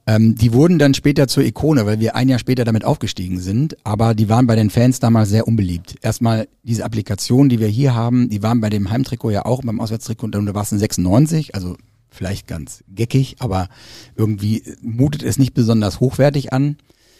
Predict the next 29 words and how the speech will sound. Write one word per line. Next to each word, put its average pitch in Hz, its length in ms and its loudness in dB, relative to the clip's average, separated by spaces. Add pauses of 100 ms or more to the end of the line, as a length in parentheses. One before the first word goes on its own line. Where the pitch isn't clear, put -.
(260)
Ähm, 107 560 4
ganz 120 200 0
viele 110 160 2
Streifen 127 400 -2
auch 120 120 0
beim 117 180 2
Roten 113 260 -2
und 113 80 -2
beim 110 180 0
Grünen. 113 440 2
Und 110 420 2 (160)
was 113 160 -4
uns 143 200 2
damals 117 280 2
geärgert 117 400 0
hat, 113 300 -2
äh, 107 260 0
wir 104 140 2
haben 110 140 2
auch - 200 -4
in 107 160 2
roten 104 320 0
Hosen 117 220 4
gespielt 85 420 -8
und 92 80 -6
in 95 60 -6
grünen 98 320 0
Hosen. 98 380 -6 (680)
Und, 104 520 2